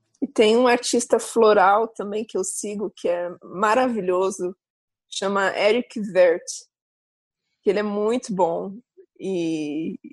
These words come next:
e ele faz pintura hiperrealista de, de flor, mais, ah, natureza morta, né? Que é muito, muito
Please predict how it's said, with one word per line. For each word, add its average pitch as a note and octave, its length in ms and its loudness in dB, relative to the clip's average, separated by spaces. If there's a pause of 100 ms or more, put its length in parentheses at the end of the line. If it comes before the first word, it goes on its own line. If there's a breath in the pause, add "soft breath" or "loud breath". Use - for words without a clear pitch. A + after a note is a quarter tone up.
(100)
e E3 100 2
ele F#3 260 4
faz F3 880 0
pintura F#3+ 360 0
hiperrealista F#3 760 2
de, E3+ 520 -2 (400)
de - 160 -6
flor, - 480 2 (680)
mais, C4 420 2 (200)
ah, F3+ 340 2
natureza F#3+ 520 2
morta, F3+ 440 0
né? A3 200 -8 (800)
Que C4+ 80 -2
é - 20 2
muito, A#3 560 2
muito G#3 880 2